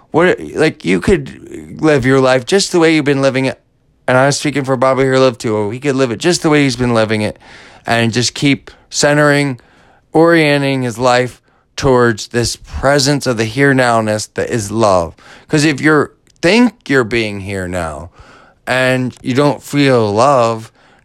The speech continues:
then that's not being here now. 'Cause when you're really able to just settle, no anticipation, no prolonging of the past, there's, that love is here.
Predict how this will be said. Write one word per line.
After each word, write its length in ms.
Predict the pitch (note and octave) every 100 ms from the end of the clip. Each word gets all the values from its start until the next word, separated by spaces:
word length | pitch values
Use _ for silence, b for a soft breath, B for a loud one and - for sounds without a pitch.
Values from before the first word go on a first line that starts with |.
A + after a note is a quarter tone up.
| -
then 160 | C#3
that's 280 | C#3+ D3 -
not 200 | C#3+ A2+
being 220 | C#3 C3
here 140 | B2 B2+
now. 140 | B2+
'Cause 180 | A2 A2+
when 80 | B2+
you're 100 | C#3
really 320 | E3+ A3 G#3
able 180 | G3 D#3
to 100 | C#3+
just 380 | - F3 - -
settle, 640 | - E3 F3+ D3 A#2+ B2 b b b b b b b -
no 300 | B2 D#3 F#3+
anticipation, 1080 | F#3+ F#3 F3+ E3+ D#3+ C#3+ B2 - B2 A#2 A2
no 220 | A2 C3
prolonging 600 | C3+ E3+ D3 D3 D3 D3+
of 60 | C#3+
the 60 |
past, 720 | C3+ B2+ A2+ A2 A2 - - - b b b b b b b b b _ _ _ -
there's, 400 | C3+ D3 C#3+ A#2+
that 240 | C#3 C3+
love 420 | B2 C#3+ F#3 G3+ D#3+
is 160 | F3
here. 480 | F3+ G#3 A#3 D#3